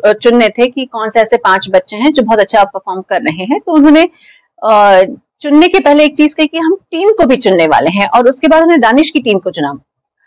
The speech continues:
हालांकि मुझे लगा किसी, अ,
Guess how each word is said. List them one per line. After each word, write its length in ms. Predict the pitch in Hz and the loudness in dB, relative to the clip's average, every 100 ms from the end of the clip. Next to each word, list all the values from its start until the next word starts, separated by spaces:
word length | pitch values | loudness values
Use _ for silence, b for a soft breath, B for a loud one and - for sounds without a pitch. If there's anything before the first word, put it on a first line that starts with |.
| _ _ _ _ _ _ 131 _ _ _ _ _ _ 139 _ _ _ _ - | _ _ _ _ _ _ _ _ _ _ _ _ _ _ _ _ _ _ -4
हालांकि 480 | 311 359 359 339 339 | 0 2 2 2 2
मुझे 220 | 294 285 | 2 2
लगा 220 | 285 285 | 2 2
किसी, 400 | 285 285 285 269 | 0 -4 -4 -2
अ, 340 | 247 220 214 | 0 0 -2